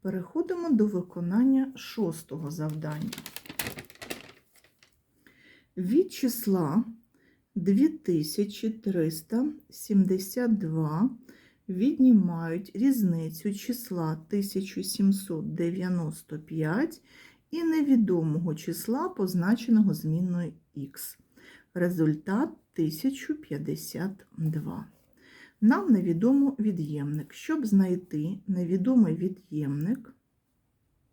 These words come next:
необхідно від зменшуваного відняти різницю.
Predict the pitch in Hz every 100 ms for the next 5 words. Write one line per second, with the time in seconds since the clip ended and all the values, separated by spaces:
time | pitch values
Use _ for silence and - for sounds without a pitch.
0 | _ _ _ _ _ _ _ _ _ _
1 | 226 269 - - - 196 165 185 214 277
2 | - - - 214 269 208 196 160 151 160
3 | - 247 277 311 339 381 - 196 170 180
4 | 247 247 202 151 - 151 143 - - -